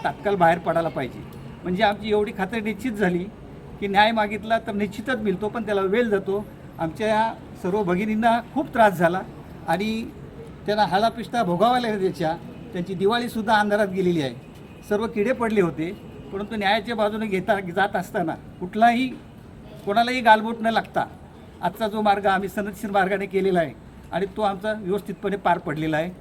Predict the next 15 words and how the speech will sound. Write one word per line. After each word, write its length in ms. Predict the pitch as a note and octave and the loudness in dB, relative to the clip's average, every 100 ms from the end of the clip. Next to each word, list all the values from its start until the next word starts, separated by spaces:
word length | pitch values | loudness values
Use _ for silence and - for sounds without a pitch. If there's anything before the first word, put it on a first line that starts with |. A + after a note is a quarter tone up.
| - - - - | -18 -20 -14 -2
त्याबद्दल 380 | G3+ G3 F#3 | 0 0 -2
मी 120 | G3+ G#3+ | -4 -2
सर्वांचे 400 | F#3 F#3+ G3 G#3 | 0 0 0 2
आभार 260 | F3+ F#3+ | 2 2
मानतो. 380 | F#3+ E3 F3 A3+ - - - - | 0 -4 -4 -6 -8 -16 -18 -6
आणि 160 | F3 G#3 | -4 -2
आमची 320 | D3+ F3 G#3+ | -2 -2 -2
दखल 300 | G3 G3+ A3 | -2 0 0
घेण्यासाठी 640 | F#3+ F#3 G#3 A3+ G#3 A3+ A#3 - - - - - - | 2 0 -2 -4 -4 -4 -6 -14 -18 -18 -16 -14 -6
तुम्ही 160 | G#3 | -2
नियमित 240 | G#3 A#3 A#3 | 0 0 0
पत्रकार 440 | A#3 G#3 G#3+ G#3+ | -2 -2 2 2
मंडळी 320 | G#3+ G3+ G#3 | 2 2 2
येत 180 | G3 G#3 | 2 2
असता, 300 | F#3+ - G3 | -2 0 -2